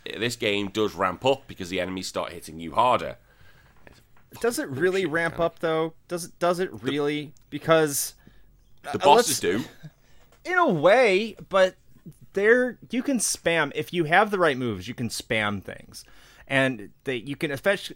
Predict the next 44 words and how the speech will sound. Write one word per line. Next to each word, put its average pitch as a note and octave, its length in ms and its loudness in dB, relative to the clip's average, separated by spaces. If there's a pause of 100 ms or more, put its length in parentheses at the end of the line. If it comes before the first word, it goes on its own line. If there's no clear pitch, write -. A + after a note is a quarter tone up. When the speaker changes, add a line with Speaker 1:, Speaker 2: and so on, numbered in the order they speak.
Speaker 2:
you E3+ 120 -10
can D3+ 120 -4
effectively C#3 640 -4
stun A#2 360 0
lock E2 340 -8
anything B2+ 420 -8
you G#2 120 -8
fight G2 240 -6
in - 60 -18
this F2+ 160 -14
game. D2 320 -14 (760)
Like, B2+ 220 -4
Speaker 1:
Can D#3+ 160 0
you? B2+ 80 0
Speaker 2:
anything. B2 380 0 (580)
I E3+ 120 4
think A#2+ 280 -4
so. F#2 480 -8
I, D#3+ 200 2
there G3+ 160 6
were, C4 120 0
there G#3 160 2
were A#3 80 8
points G3 360 -2
where F3 120 2
I D#3 100 2
was D3+ 140 0
just D3 180 -6
using, D3 300 -4
like, A#2+ 240 -2 (540)
holding D3+ 300 0
down C3 260 2
square, A#2 420 0
and A#2+ 100 2
I'll E3 120 6
get F3+ 180 2
down D3+ 160 6
to B2+ 60 4
why A#2+ 160 8
I - 20 4
say G#2+ 220 0
holding A2 360 -2
down F#2+ 240 -2
square. E2 380 -8